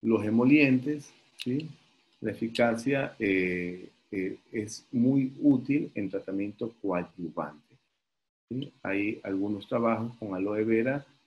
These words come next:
con resultados controversiales, pero en general es muy útil, eh, en tratamiento coadyuvante, no como monoterapia.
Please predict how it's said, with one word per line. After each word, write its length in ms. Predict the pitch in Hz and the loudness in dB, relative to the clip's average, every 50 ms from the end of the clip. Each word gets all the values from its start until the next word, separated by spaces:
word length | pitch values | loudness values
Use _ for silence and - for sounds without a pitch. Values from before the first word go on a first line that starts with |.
| _ _ - | _ _ -6
con 160 | 110 107 107 | -6 -4 -4
resultados 640 | 101 95 - 101 95 - - 104 104 104 104 - _ | -4 -6 -6 -6 -6 -2 0 0 0 0 -2 -6 _
controversiales, 880 | - 113 113 120 123 131 139 139 135 - 165 160 151 143 143 151 156 151 - _ _ _ _ _ _ - | -4 -4 -2 -2 -2 -2 -2 -2 -2 -2 -2 0 0 0 0 -2 -2 -6 -10 _ _ _ _ _ _ -6
pero 160 | 139 135 135 | -4 -2 0
en 80 | 139 135 | 0 0
general 400 | - 139 135 131 131 135 139 139 | 0 0 2 4 4 4 2 2
es 100 | 131 110 | 0 0
muy 400 | 113 113 120 123 127 131 131 - _ _ - | 0 2 4 4 4 4 2 -2 _ _ -4
útil, 440 | 131 127 123 123 123 - 139 139 - - _ _ - | -2 0 0 0 0 0 0 0 -2 -6 _ _ -4
eh, 480 | - 98 92 90 90 90 90 90 90 87 - - _ _ _ _ _ _ _ | -2 0 0 0 0 -2 -4 -6 -8 -12 -16 -20 _ _ _ _ _ _ _
en 120 | - 98 - | -6 -4 -2
tratamiento 600 | - - - - 101 107 104 104 98 - 107 95 - _ | -4 -4 -4 -4 -4 -2 -2 -2 -2 -4 -6 -6 -4 _
coadyuvante, 760 | - 98 95 90 90 95 87 82 92 90 87 82 80 87 85 | 0 0 2 2 0 0 -2 -2 -2 -2 -4 -6 -6 -8 -6
no 140 | 87 92 90 | -6 -6 -6
como 220 | - 104 101 98 | -6 -8 -8 -8
monoterapia. 540 | 92 90 87 85 82 _ _ 67 - - 50 | -6 -6 -8 -8 -10 _ _ -20 -20 -20 -20